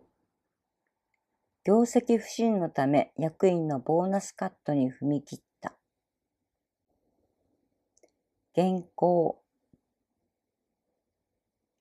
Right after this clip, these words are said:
現行。我が国はニッケルの生産を現行の二倍にする計画だ。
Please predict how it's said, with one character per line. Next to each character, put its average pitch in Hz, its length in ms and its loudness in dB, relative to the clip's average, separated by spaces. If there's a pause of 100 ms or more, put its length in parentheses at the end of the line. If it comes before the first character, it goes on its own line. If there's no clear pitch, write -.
現 175 380 -2 (100)
行。 170 520 4 (2500)
我 220 120 4
が 254 120 2
国 180 320 0
は 156 180 0 (440)
ニ 208 120 2
ッ - 20 -12 (100)
ケ 190 100 0
ル 156 120 -2
の 147 140 -4
生 175 280 2
産 160 380 -2
を - 140 -4
現 165 360 -2
行 170 180 2
の 170 300 -2
二 147 180 -4
倍 208 280 0
に 208 180 -4
す - 180 -4
る 190 160 0
計 160 220 -6
画 139 300 -8
だ。 - 180 -8